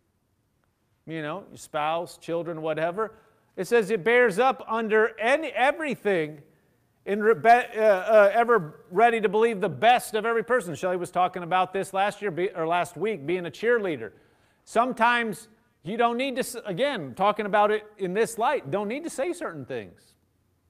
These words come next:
Maybe you should just hold your tongue. Maybe you should say, maybe you don't feel like saying something, but you ought to say something. It would be a good thing. It encourages somebody.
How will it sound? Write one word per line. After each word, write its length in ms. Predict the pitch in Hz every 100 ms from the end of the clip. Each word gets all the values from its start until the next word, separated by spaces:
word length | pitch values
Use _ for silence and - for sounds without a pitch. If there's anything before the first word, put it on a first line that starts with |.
| _ _ _ _ _ _ _ _ _ _ _ _
Maybe 240 | 143 170 175
you 60 |
should 200 | - 160
just 160 | 170 -
hold 280 | 185 262 165
your 80 |
tongue. 300 | 117 117 95 - _ _ _ _ _ _
Maybe 300 | 123 185 196
you 120 | 214
should 220 | 190 208 -
say, 280 | 233 254 - -
maybe 260 | 208 285 262
you 220 | 254 277
don't 220 | 294 277
feel 220 | 339 381
like 280 | 330 247 170
saying 300 | - 220 202
something, 360 | 214 233 220 220
but 160 | 196
you 60 | 208
ought 160 | 247 262
to 100 | 196
say 240 | 185 143
something. 480 | - 147 120 - 104
It 220 | 85 -
would 160 | 147 135
be 140 | 180
a 40 |
good 260 | 139 208 165
thing. 340 | 240 269 139
It 80 | 135
encourages 600 | 143 156 226 220 156 143
somebody. 460 | - 127 113 104